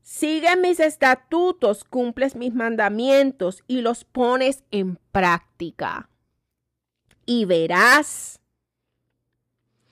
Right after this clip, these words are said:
yo les enviaré lluvias en su tiempo,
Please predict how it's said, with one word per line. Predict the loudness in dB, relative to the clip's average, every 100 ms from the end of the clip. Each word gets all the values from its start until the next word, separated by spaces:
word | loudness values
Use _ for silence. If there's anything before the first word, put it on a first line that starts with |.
| _ _
yo | 0
les | 0 0
enviaré | 0 -2 0 2 4 2 0
lluvias | -2 0 0 0
en | -2
su | -4 -6
tiempo, | 0 4 4 2 0 0